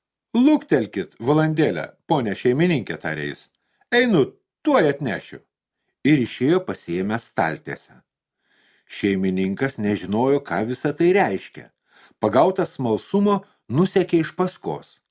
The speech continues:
O kai svečias, įėjęs, užšovė iš vidaus tvarto duris, tai žiūrėjo pro skylutę, atsiradusią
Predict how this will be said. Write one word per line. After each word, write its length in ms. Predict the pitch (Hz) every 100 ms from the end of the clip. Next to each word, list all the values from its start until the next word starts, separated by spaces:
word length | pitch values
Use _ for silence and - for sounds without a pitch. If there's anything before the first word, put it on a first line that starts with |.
| _ _ _ -
O 120 | 120
kai 160 | - -
svečias, 640 | - 165 190 - - -
įėjęs, 560 | 127 131 139 98 - -
užšovė 560 | - - - 147 98
iš 140 | 92 -
vidaus 360 | 101 127 107 -
tvarto 380 | 117 87 - 82
duris, 420 | 98 180 247 - _ _ _ _ -
tai 120 | 120
žiūrėjo 400 | 113 110 127 196 -
pro 140 | 202
skylutę, 680 | 196 - 220 175 117 - 78 - _ _ _
atsiradusią 800 | 143 - 147 131 107 104 - 107